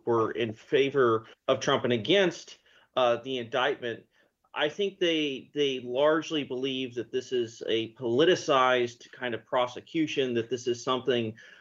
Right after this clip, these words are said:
uh, that, that strikes them of a, a banana republic I heard used a few times. I thought it was very interesting, uh, that this, this courthouse is very close to Chinatown, New York City. There were, there was a huge contingent of Chinese American Trump supporters,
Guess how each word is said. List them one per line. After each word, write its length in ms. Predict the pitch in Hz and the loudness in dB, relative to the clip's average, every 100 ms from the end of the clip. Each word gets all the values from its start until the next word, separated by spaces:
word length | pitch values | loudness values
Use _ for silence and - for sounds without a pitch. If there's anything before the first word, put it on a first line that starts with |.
| - | -4
uh, 380 | - 131 123 120 120 | 2 4 6 4 2
that, 260 | 131 110 - | 0 -2 -2
that 140 | 135 | -4
strikes 520 | - - 139 143 147 | -4 -6 0 2 0
them 180 | - 143 | -2 -4
of 200 | 139 131 | -2 -2
a, 80 | 127 | -2
a 120 | 123 | -2
banana 480 | 139 143 139 139 143 | -2 -2 -2 -4 -2
republic 560 | 139 139 143 135 135 127 | -2 -4 -4 -2 -4 -4
I 120 | 123 | -6
heard 280 | 127 135 123 | -4 -6 -6
used 220 | 131 120 | -10 -8
a 40 | |
few 220 | 120 135 | -10 -10
times. 460 | 123 139 131 127 123 | -10 -4 -2 -2 -4
I 80 | 123 | -4
thought 180 | 156 151 | 2 4
it 40 | |
was 180 | 139 107 | 2 2
very 260 | 143 143 143 | 4 4 2
interesting, 680 | 139 139 147 - 139 127 120 _ _ _ - | -2 -4 -6 -6 -4 -4 -8 _ _ _ -2
uh, 280 | 110 107 101 | 2 2 2
that 160 | 139 - | -4 -2
this, 320 | 165 160 - | -2 -2 -8
this 180 | - - | -6 -6
courthouse 580 | - 190 165 160 139 - | 0 0 2 0 0 -2
is 120 | 131 | -8
very 220 | 139 139 | -2 -2
close 360 | 135 139 135 - | -2 -2 -2 -2
to 200 | - 123 | -10 -10
Chinatown, 640 | - 151 151 139 139 127 | -6 -4 -2 -4 -4 -4
New 80 | 127 | -2
York 180 | 123 123 | -2 -2
City. 300 | - 147 117 | -4 -4 -2
There 160 | 110 117 | -2 -2
were, 180 | 120 117 - | -2 -6 -8
there 140 | 135 | -4
was 160 | 127 123 | -2 -4
a 20 | |
huge 360 | 120 170 165 - | -8 -10 -12 -12
contingent 540 | 131 - 139 131 117 - _ _ - | -10 -2 -2 0 -2 -4 _ _ -2
of 200 | 123 107 | -2 -2
Chinese 360 | - 135 139 135 | -2 2 2 2
American 640 | 120 123 127 123 127 113 | 2 4 2 0 -4 -4
Trump 240 | - 147 | -2 -4
supporters, 760 | - 127 - 123 113 110 - | -2 -6 0 0 2 -2 -6